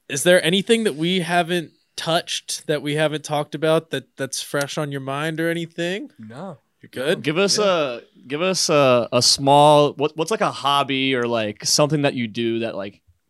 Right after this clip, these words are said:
Speaker 3: people that listen to your music that might not expect that you do, like, in your free time?
Speaker 2: Oh, um, fuck. I fuck with, I fuck with painting, bro.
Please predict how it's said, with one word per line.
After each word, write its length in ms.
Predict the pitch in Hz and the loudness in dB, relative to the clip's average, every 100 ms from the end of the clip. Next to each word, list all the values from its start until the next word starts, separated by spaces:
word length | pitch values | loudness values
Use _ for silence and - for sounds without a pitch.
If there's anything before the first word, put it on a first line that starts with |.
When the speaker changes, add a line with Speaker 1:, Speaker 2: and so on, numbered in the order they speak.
| _ | _
Speaker 3:
people 160 | 147 | 0
that 80 | 135 | 0
listen 220 | 120 - - | 2 0 0
to 100 | 117 | -6
your 100 | 101 | -10
music 460 | 101 101 104 101 _ _ 110 | -10 -10 -10 -12 _ _ -20
that 160 | 104 | -14
might 240 | 101 104 107 | -10 -10 -10
not 160 | 98 | -12
expect 460 | 107 - - 101 - | -10 -10 -8 -10 -12
that 120 | 101 | -14
you 140 | 104 | -14
do, 240 | 92 92 98 | -12 -12 -10
like, 180 | 95 95 | -12 -12
in 80 | |
your 100 | 64 80 | -14 -12
free 180 | 98 | -14
time? 260 | 92 60 117 _ _ | -12 -12 -14 _ _
Speaker 2:
Oh, 320 | 113 107 - _ | -12 -12 -14 _
um, 580 | 104 107 101 90 85 - _ _ _ _ _ _ _ _ _ | -12 -10 -10 -14 -18 -20 _ _ _ _ _ _ _ _ _
fuck. 200 | 90 - _ _ _ _ _ _ _ | -20 -20 _ _ _ _ _ _ _
I 140 | - 104 | -20 -18
fuck 260 | 139 - | -18 -18
with, 140 | 135 - | -18 -18
I 80 | - | -20
fuck 220 | - 127 | -20 -20
with 120 | - _ | -20 _
painting, 340 | 101 107 98 | -20 -18 -20
bro. 320 | 139 95 95 | -18 -18 -18